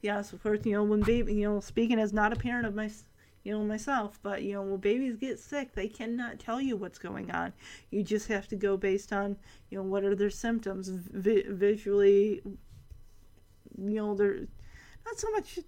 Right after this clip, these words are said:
vi-, you know, visually what's on the outside, like, are they coughing? You know, does their f-, nose run?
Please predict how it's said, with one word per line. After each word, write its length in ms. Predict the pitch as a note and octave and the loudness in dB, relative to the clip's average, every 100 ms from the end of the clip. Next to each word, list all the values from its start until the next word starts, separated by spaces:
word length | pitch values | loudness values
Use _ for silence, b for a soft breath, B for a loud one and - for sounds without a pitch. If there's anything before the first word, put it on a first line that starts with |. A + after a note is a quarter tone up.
| - | -10
vi-, 280 | A3 G3+ B3 - | -6 -4 -4 0
you 220 | A#3+ B3 | 2 2
know, 40 | G#3 | 0
visually 480 | A3 A3 G3+ G3 | 0 0 2 2
what's 240 | F#3+ G#3+ G#3+ | 2 -2 -2
on 100 | G#3+ | 0
the 140 | G3+ | 0
outside, 560 | G3+ - - G#3 G#3+ G#3 | 0 -2 -2 -2 0 -2
like, 140 | G3 | -8
are 80 | G#3 | -14
they 100 | G3+ | -16
coughing? 1000 | - - B3+ A#3+ - A#3+ A#3 A3 A3 A3+ B B B - _ _ b b G3 | -8 4 6 6 2 0 0 0 -2 -6 B B B -20 _ _ b b -2
You 60 | |
know, 160 | G3 G3 | 0 2
does 440 | G3 G3 G3 - - | 4 4 4 -4 0
their 100 | G#3 | 0
f-, 220 | - - - | 0 -8 0
nose 680 | G#3+ A3 A3+ A#3 A3 - - - | 4 6 6 4 2 -4 -20 -14
run? 1120 | - G#3+ A3+ A#3 A3+ A3 A3 A3 G#3+ A3 A3 | -4 2 6 8 8 6 4 2 0 0 -2